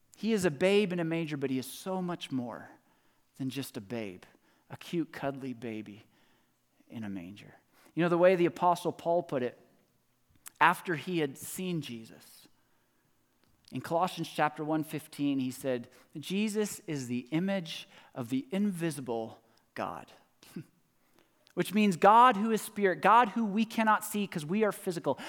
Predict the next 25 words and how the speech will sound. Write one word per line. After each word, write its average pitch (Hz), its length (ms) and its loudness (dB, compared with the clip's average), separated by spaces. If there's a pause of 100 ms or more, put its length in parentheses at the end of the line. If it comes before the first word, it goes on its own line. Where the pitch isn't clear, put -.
(180)
God 226 320 10
who 220 100 0
is 196 140 0
beyond 202 640 6
our 196 320 4
seeing 160 380 -2
has 143 180 -2
just 196 300 -4
become 151 580 -2 (560)
seen. - 460 -10 (840)
He's 120 160 -14
become 123 340 -6
known 160 460 -6 (1080)
to - 140 -18
us. - 500 -18 (2500)
And - 100 -12
so 170 120 2
as 160 160 2
you 208 100 0
consider 185 440 0
the 147 100 -2
babe 165 340 2
in 151 100 0
a - 20 2
manger, 139 520 -2